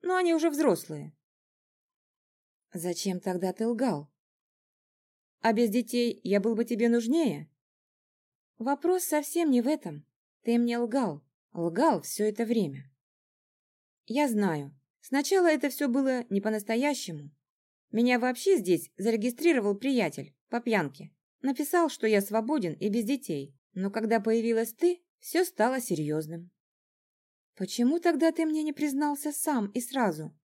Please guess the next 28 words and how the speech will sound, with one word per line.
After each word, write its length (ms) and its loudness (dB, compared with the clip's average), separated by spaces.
Почему 380 -4
я 120 -2
сейчас 420 -6
себя 220 -4
чувствую 460 -2
полной 360 0
дурой?" 440 -2
"Элен, 380 2
прости. 600 -4
Прости 360 0
меня, 200 0
пожалуйста. 640 -12
Я 180 0
не 120 2
думал, 300 2
что 180 -4
так 200 0
все 160 -2
выйдет. 320 -2
Не 160 2
предполагал, 600 0
чем 200 0
все 220 -2
обернется. 640 0
Ты 120 -2
только 280 0
не 120 2
закрывайся. 680 0